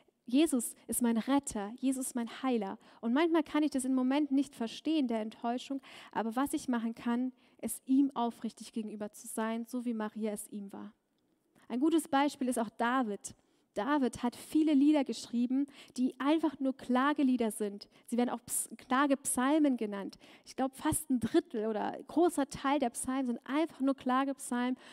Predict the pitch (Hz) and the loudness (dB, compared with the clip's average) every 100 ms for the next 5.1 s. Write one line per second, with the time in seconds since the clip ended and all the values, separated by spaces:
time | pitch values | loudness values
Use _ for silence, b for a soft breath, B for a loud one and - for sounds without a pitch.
0 | B 226 214 247 294 311 302 - 262 262 | B -6 -2 2 2 0 -4 -4 0 0
1 | 254 240 214 - 247 277 302 - 262 - | 0 -2 -4 -2 0 2 0 -2 -4 -4
2 | 247 269 254 254 262 - B - 247 294 | -2 -2 0 -2 -4 -8 B 0 2 4
3 | 294 302 294 - 302 294 - 240 233 - | 4 2 0 0 0 -2 -4 -4 -6 -8
4 | b 262 311 294 302 294 269 254 - 240 | b 2 4 4 2 0 -2 -2 -2 -2